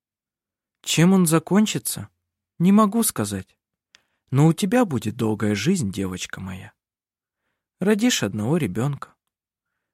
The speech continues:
Брак твой будет полон любви. Будет печаль, но и много радости. Должна сказать, что твоя рука — хотя и исключительно выразительна, но не показывает твоего супруга,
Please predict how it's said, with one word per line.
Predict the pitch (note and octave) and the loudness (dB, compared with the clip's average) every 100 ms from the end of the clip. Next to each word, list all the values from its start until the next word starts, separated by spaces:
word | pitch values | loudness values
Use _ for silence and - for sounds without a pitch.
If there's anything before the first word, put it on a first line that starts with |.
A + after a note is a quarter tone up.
| - | -10
Брак | G#2 G#2 F#2+ F#2+ | -4 -2 -2 -4
твой | - E3 G3 | -4 -2 -2
будет | C3+ F#2+ C3 _ | -2 -4 -6 _
полон | - F2+ A#2+ C#3 | -8 -4 -4 -4
любви. | E3+ F3+ C#3+ - _ _ _ _ _ _ _ _ _ _ _ _ - | -6 -4 -6 -6 _ _ _ _ _ _ _ _ _ _ _ _ -8
Будет | G#3+ C4 G3 - | -2 2 2 0
печаль, | A#2+ - A2+ D3 F3 _ _ _ _ _ - | -2 0 0 0 -4 _ _ _ _ _ -6
но | A#2 A#2+ | 0 4
и | F3 | 6
много | A3 F#3+ F3 G3+ | 6 4 4 2
радости. | F#3+ B2 C3+ C#3 - D3 _ _ _ _ _ _ _ _ _ _ _ _ _ B2+ | 2 0 0 -4 -6 -12 _ _ _ _ _ _ _ _ _ _ _ _ _ 2
Должна | D3 D#3+ F#3 | 4 4 4
сказать, | F3 F3 C3+ D#3 F#3 - _ _ _ | 2 0 0 -2 -4 -10 _ _ _
что | - - B2+ | -12 -2 -2
твоя | B2 B2+ C3 | 2 4 4
рука — | B2+ A#2+ D3+ E3 _ _ _ _ _ _ | 2 -2 -8 -8 _ _ _ _ _ _
хотя | - - F#3+ | -6 0 0
и | - F3 | 0 0
исключительно | F3+ - F#3+ G3+ G3+ C3+ G#2+ G#2 | 0 0 -2 -2 -2 -4 -4 -4
выразительна, | A2 A2 G#2 D#3 G3+ E3 A2+ - _ _ _ _ _ _ - | -2 -2 0 -2 -4 -6 -6 -12 _ _ _ _ _ _ -2
но | A#2 E3+ | 2 4
не | A3+ | 4
показывает | A#3 A#3+ F#3 E3 D#3+ F3 E3 | 2 0 2 0 0 -2 -2
твоего | E3 E3+ E3 | -2 -2 0
супруга, | - F#3+ D#3 C3 B2+ | -2 -4 -2 -4 -4